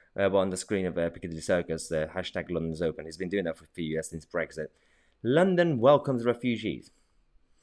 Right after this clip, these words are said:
What? Okay.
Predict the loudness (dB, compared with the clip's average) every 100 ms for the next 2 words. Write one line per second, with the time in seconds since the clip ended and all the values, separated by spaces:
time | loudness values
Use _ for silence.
0 | _ _ _ _ _ _ 2 2 2 _
1 | _ _ _ _ _ _ _ _ _ -6
2 | -2 -2